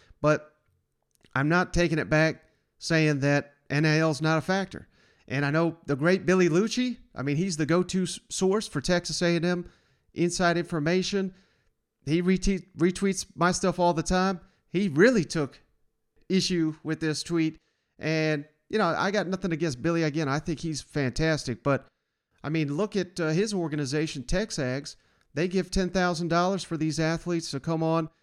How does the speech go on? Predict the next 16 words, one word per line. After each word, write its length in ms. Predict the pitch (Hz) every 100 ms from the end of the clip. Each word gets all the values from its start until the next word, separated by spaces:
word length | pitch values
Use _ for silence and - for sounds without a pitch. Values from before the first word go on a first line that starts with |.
| _ -
and 160 | 139 139
give 160 | 165
a 80 | 156
thirty-minute 560 | - 175 175 185 190 190
interview. 380 | 240 160 92 - _ _ _ _
And 240 | - 160 151
that, 440 | 160 240 226 - _ _ _ _ _ -
again, 400 | 165 165 190 110 -
that's 260 | 165 208
not 140 | 226 214
gonna 160 | 202
get 200 | 170 185
you 100 | 185
a 20 | 156
number 220 | 160 165
one 320 | 165 160